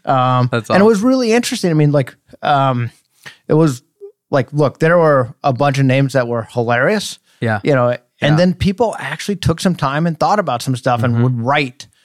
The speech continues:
Speaker 1: very
Speaker 2: Right.
Speaker 1: long prose on, "Here's why I think you guys should be named this." And it was, it was fascinating to be a part of. But yep, so we spun Accomplice out. We raised, uh, Fund One under F K A, and we started investing June of two thousand fifteen in Accomplice One.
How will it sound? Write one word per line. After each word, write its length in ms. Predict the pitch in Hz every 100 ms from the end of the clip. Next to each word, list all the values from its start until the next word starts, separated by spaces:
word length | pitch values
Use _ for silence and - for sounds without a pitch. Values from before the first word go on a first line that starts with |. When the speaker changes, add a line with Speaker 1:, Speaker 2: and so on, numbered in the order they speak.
| _ _
Speaker 1:
very 260 | 120 139 165
Speaker 2:
Right. 100 | 143
Speaker 1:
long 200 | 151 160
prose 400 | - 175 170 135
on, 220 | 117 110 -
"Here's 280 | 156 156
why 160 | 147 139
I 40 |
think 160 | 143 131
you 80 | 135
guys 120 | 143
should 140 | - 135
be 80 |
named 300 | 127 143 170
this." 200 | - -
And 100 | 120
it 40 | 117
was, 180 | 120 - _ - -
it 40 |
was 140 | 143 120
fascinating 400 | 143 127 139 123
to 40 |
be 80 | 120
a 40 |
part 200 | 127 120
of. 100 | 101
But 160 | 123 -
yep, 260 | 143 - -
so 120 | -
we 120 | 139
spun 480 | 127 - 156 160 156 - _ _
Accomplice 500 | - 156 156 160 147
out. 280 | 143 135 127
We 60 | 120
raised, 460 | 123 139 139 -
uh, 140 | 135 123
Fund 260 | 139 135
One 160 | 127 127
under 200 | 120 123
F 200 | 135 -
K 100 | 139
A, 160 | 123 123
and 80 | 123 _ _ -
we 100 | 123
started 400 | - 147 156 151
investing 840 | 143 120 139 - - 135 131 131 - _ _ 135
June 300 | 117 135 151
of 80 | 135
two 140 | -
thousand 320 | 135 131 120 120
fifteen 420 | 120 - 127 117
in 120 | 110
Accomplice 440 | - 110 107 110
One. 300 | 110 101 -